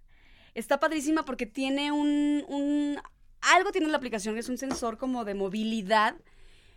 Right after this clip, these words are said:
que percibe, capta cuándo tienes el, el sueño más ligero porque estás como más moviéndote en la cama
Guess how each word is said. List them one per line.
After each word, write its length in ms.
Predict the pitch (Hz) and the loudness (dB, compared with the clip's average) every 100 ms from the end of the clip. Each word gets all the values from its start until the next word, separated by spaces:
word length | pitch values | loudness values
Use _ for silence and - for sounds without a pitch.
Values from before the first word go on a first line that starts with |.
| - _ - - | -20 _ -20 -2
que 160 | 262 | 0
percibe, 920 | 254 277 254 - 320 339 294 254 - - | 2 4 2 2 2 6 6 6 2 -2
capta 560 | 285 285 - - 254 339 508 - _ _ _ - - - | 4 4 4 2 2 2 -6 -20 _ _ _ -20 -20 -14
cuándo 360 | - 269 277 311 | 4 4 4 2
tienes 240 | 302 285 | 0 -2
el, 140 | 269 233 - | -4 -6 -6
el 280 | 220 214 | -4 -4
sueño 280 | 202 220 247 | -4 -4 -2
más 120 | 247 233 | -2 -4
ligero 280 | 233 233 | -4 -4
porque 160 | 233 208 | -4 -10
estás 160 | - 226 | -12 -8
como 160 | 254 | -4
más 260 | 226 233 233 | -2 -2 -2
moviéndote 480 | 254 247 233 240 233 | -4 -4 -6 -6 -6
en 60 | 214 | -8
la 100 | 190 | -4
cama 380 | 208 208 226 | -4 -4 -6